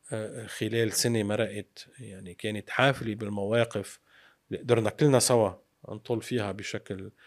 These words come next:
آه، بشكل مشترك. مش خيار إنه ما يكون في عطاولتنا سنة وشيعة ودروز بمعراب، هذا ظرف، وفرق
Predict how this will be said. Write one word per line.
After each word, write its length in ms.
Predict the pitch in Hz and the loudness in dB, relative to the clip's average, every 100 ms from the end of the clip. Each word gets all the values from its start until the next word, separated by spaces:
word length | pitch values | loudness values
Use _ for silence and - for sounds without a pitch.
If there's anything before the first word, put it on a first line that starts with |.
| - _ _ - | -20 _ _ -14
آه، 180 | 85 98 | -12 -10
بشكل 500 | 104 - 110 - 98 | -8 -4 -4 -4 -6
مشترك. 500 | 104 - 98 107 - - - - _ | -8 -8 -6 -6 -8 -20 -20 -20 _
مش 380 | 127 143 214 - | 0 6 8 6
خيار 760 | - - 143 139 143 135 113 - - - _ - | 4 6 10 12 12 12 8 2 -12 -20 _ -10
إنه 220 | 123 104 104 | -6 -4 0
ما 120 | 120 | 0
يكون 340 | 123 - 120 | 0 0 -2
في 240 | 107 - 104 | -2 -4 -6
عطاولتنا 880 | 92 - 101 104 110 - 101 101 104 _ _ _ _ _ - | -6 -6 -6 -4 -6 -4 -4 -4 -8 _ _ _ _ _ -8
سنة 600 | - 123 110 98 95 95 | 0 2 2 0 -2 -4
وشيعة 500 | 92 - 110 95 92 | -4 0 0 0 -4
ودروز 580 | 92 98 98 110 104 | -6 -6 -2 -2 -2
بمعراب، 540 | 113 95 92 92 95 90 _ _ _ _ | -6 -6 -4 -2 -4 -6 _ _ _ _
هذا 320 | - 110 110 104 | -4 -2 2 2
ظرف، 600 | 110 113 101 - - _ _ _ _ _ _ _ - | 8 8 6 -8 -18 _ _ _ _ _ _ _ -12
وفرق 920 | 95 101 104 101 - - 160 165 - | -4 -2 -2 -4 -4 6 8 8 0